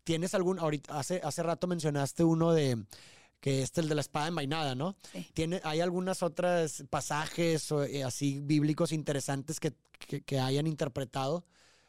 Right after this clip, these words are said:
Speaker 1: de alguna forma?
Speaker 2: No, hay muchísimos.
Speaker 1: ¿Alguno
Speaker 2: Hay
Speaker 1: que se te venga a la mente que te, que haya sido como
Speaker 2: Hay
Speaker 1: curioso?
Speaker 2: si te interesan esos, hay como veinticuatro horas de, en YouTube de Jordan Peterson
Speaker 1: Ok.
Speaker 2: interpretando la Biblia, que son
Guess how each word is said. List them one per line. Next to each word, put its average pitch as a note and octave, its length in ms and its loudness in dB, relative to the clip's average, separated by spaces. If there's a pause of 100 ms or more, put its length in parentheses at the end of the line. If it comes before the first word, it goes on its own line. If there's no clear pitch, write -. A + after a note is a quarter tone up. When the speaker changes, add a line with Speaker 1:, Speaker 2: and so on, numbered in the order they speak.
Speaker 1:
de B2 60 -4
alguna C3+ 260 -2
forma? C#3+ 400 0
Speaker 2:
No, B3 180 -2
hay E3+ 140 -8
muchísimos. E3+ 800 -10
Speaker 1:
¿Alguno C#3 240 2
Speaker 2:
Hay D#3+ 60 0
Speaker 1:
que E3 60 -2
se D3 100 -4
te D3 100 0
venga C#3 160 0
a - 20 2
la E3 80 2
mente C#3 280 -2
que D#3 120 -8
te, B2+ 300 -4
que - 100 -6
haya B2 160 -2
sido C#3+ 300 -4 (360)
como - 120 2
Speaker 2:
Hay B3 140 2 (120)
Speaker 1:
curioso? B2+ 300 -14 (140)
Speaker 2:
si - 160 -2
te - 100 -2
interesan A#3 540 0
esos, A3 320 -2 (240)
hay G3 240 2 (160)
como G3 420 -2
veinticuatro G3+ 920 -2
horas G3 560 -2
de, F#3+ 240 -4
en F#3+ 120 2
YouTube A3 400 -4 (120)
de F#3+ 200 0
Jordan G#3 360 0
Peterson F3+ 560 -2
Speaker 1:
Ok. - 160 -6
Speaker 2:
interpretando F#3 680 -2
la F#3 120 -6
Biblia, F3 340 -8
que - 80 -20
son F#3+ 320 -14